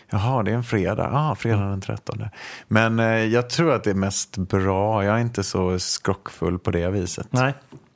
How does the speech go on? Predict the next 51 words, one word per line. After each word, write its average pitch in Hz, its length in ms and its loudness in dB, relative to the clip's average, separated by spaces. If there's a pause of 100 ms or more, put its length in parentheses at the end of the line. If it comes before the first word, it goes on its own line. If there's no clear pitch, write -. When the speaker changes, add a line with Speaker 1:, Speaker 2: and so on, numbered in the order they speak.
Speaker 2:
Nej, 131 100 4
men 147 120 2
det 143 80 2
är 120 40 -2
bra. 101 200 -8 (140)
Men, 160 260 2
eh, 147 180 2 (140)
jag 165 160 2
tänker 175 260 2
att 160 120 -4
så 160 100 4
här, 143 300 2
eh, 127 180 2
våra 160 240 2
lyssnare 180 360 0
ska 147 200 2
få 147 280 2
den 135 180 2
lite 131 180 0
färskt - 460 0
i, 131 380 0
eh, 120 300 2
öronen. 170 500 2
Så - 80 0
Speaker 1:
Mm. 135 120 6
Speaker 2:
jag 135 180 2
br-, 170 40 0
jag 151 120 2
brukar 151 220 2
lägga 156 200 2
in 139 160 0
låten 107 360 0
här. 131 380 0
Och 131 100 0
det 143 60 6
är - 20 8
Speaker 1:
Mm. 175 100 2
Speaker 2:
kanske, 147 360 2
för 147 120 -2
många 143 280 2
är 156 80 0
det 135 60 2
kanske 127 240 0
första - 360 0
gången 143 360 0
de 101 260 0
hör 180 180 2
den 110 140 -2
till - 160 -2
och 104 80 -6
med. 113 120 -8